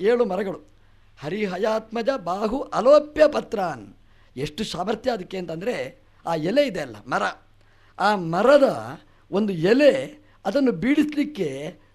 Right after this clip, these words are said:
ವಾಲಿಯಿಂದ ಆಗಲಿಲ್ಲ ಅಂತ ಹೇಳ್ತಾನೆ ಸುಗ್ರೀವ. ಹರಿಹಯಾತ್ಮಜ ಬಾಹು ಅಲೋಪ್ಯ ಪತ್ರಾನ್, ಸ-, ಸ-, ವಾಲಿಯಿಂದ ಒಂದು ಎಲೆಯನ್ನು ಕಿತ್ಕೊಳ್ಳಿಕ್ಕಾಗಲಿಲ್ಲ, ಅಂಥ ಮರಗಳು ಇದು ಅಂತ. ಸುಗ್ರೀವ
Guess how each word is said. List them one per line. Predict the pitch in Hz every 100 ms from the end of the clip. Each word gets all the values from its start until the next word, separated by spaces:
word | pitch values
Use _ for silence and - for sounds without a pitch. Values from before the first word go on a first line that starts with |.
| -
ವಾಲಿಯಿಂದ | 180 254 294 269
ಆಗಲಿಲ್ಲ | 262 247 247 214
ಅಂತ | 180 185 180
ಹೇಳ್ತಾನೆ | 170 170 143
ಸುಗ್ರೀವ. | - 135 185 147 - _ _ _ _
ಹರಿಹಯಾತ್ಮಜ | 151 208 208 196 247 254 254 269 269
ಬಾಹು | 180 208 226 285
ಅಲೋಪ್ಯ | - 208 233 302 302 - 294
ಪತ್ರಾನ್, | - - 240 175 - _ _ - _ -
ಸ-, | -
ಸ-, | -
ವಾಲಿಯಿಂದ | 131 175 247 277 262 262
ಒಂದು | 302 302 226 190
ಎಲೆಯನ್ನು | 160 214 302 302 311 302
ಕಿತ್ಕೊಳ್ಳಿಕ್ಕಾಗಲಿಲ್ಲ, | - 285 285 277 - 214 214 202 147
ಅಂಥ | 160 180 - 277
ಮರಗಳು | 233 226 233 208
ಇದು | 165 151
ಅಂತ. | 101 90 - _ _ _ _ - 123 110 - - 139
ಸುಗ್ರೀವ | 135 214